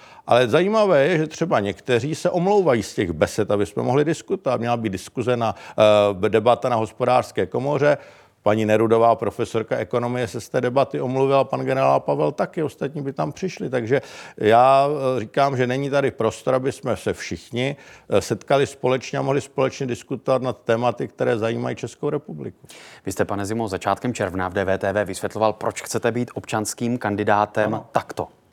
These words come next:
Speaker 1: Já se primárně ptám občanů, protože ti budou rozhodovat ve volbách a ty musí zvolit toho, kdo bude prezidentem České republiky. Ani ne politici, ani ne novináři, ale občané od Aše po Ostravu.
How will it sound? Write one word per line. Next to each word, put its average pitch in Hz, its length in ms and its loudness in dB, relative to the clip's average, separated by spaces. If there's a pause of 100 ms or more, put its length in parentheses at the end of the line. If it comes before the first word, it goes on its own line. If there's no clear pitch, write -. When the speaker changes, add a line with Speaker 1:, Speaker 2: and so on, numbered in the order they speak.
(400)
Speaker 1:
Já 101 220 2
se 101 140 -2
primárně 98 540 0
ptám 92 300 -2
občanů, 101 500 -4
protože 95 340 -2
ti - 140 -6
budou 95 260 2
rozhodovat 92 540 2
ve 82 60 -6
volbách 87 560 0
a 87 60 0
ty - 140 -10
musí 87 300 -8
zvolit 85 420 -2
toho, 92 360 0 (360)
kdo 95 240 0
bude 92 220 0
prezidentem 87 600 -4
České - 320 -6
republiky. 78 480 -6
Ani 104 220 -2
ne 107 140 2
politici, - 560 -4
ani 98 200 -6
ne 92 120 -2
novináři, 87 520 -2
ale 87 140 -4
občané 82 520 -4 (200)
od - 180 -14
Aše 80 260 -6
po 87 160 -6
Ostravu. - 500 -8